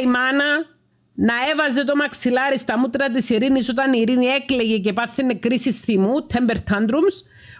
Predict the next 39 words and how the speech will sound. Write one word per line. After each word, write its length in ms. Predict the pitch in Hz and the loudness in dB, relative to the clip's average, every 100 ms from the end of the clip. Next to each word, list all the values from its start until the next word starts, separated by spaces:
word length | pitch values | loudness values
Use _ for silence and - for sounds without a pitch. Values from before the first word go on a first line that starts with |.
| - | -4
όχι 220 | 254 285 | -2 0
για 160 | 294 | 0
να 120 | 269 220 | -2 0
την 180 | 202 | 0
πνίξει, 420 | 190 208 185 - 214 | 2 0 0 -2 0
για 120 | 214 | 0
να 120 | 208 | 0
την 180 | 196 202 | 0 0
τρομάξει, 600 | 175 180 226 - - 370 | 0 0 -2 -2 -2 -2
και 100 | 330 285 | -4 -4
από 140 | 254 240 | -4 -2
εκεί 140 | 381 403 | 0 0
να 140 | 294 | 0
το 120 | 220 | 0
μάθει 260 | 214 190 202 | 0 0 2
η 40 | |
Ειρήνη 220 | 175 170 165 | 2 4 2
να 120 | 160 | 2
το 100 | 156 | -2
κάνει. 300 | 151 139 143 | -4 -4 -4
Σίγουρα 580 | - - 311 294 330 302 | -4 0 0 0 0 0
η 20 | |
μάνα 220 | 226 285 277 | 0 0 -2
αυτή 260 | - 294 | -2 -2
δεν 240 | 254 302 302 | 0 0 2
ήταν 340 | 302 302 302 | 2 0 -2
καλή 220 | 240 233 | -2 0
μάνα. 460 | 269 277 220 147 131 - _ | 0 0 0 -2 -4 -16 _
Σε 160 | - 202 | -6 -2
καμία 340 | 202 262 311 | 0 0 0
περίπτωση 560 | 247 240 240 294 262 269 | 0 -2 -2 -2 0 -2
δεν 180 | 247 | 0
κάνω 160 | 233 247 | 0 -2
αυτό 240 | - - 240 | -2 -4 0
το 140 | 214 | 0
βίντεο 200 | 208 285 | 0 0
για 100 | 285 | 0
να 100 | 240 | -2
ξεπλύνω 680 | - - 165 196 220 294 | -2 -2 -2 0 2 2